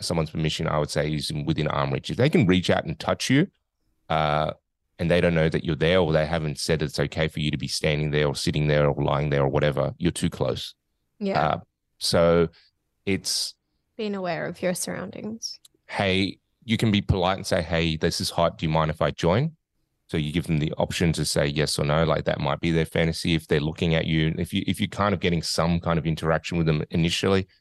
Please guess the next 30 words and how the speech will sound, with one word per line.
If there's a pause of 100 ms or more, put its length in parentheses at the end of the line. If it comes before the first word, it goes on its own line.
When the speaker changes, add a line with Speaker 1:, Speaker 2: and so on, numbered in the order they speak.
(500)
Speaker 1:
uh, (640)
"Hey,
this
is
hot.
Do
you
mind
if
I
stand
here
and
watch?"
I
encourage
people
to
do
that
because
even
though
you're
not
touching
them,
there's
that
whole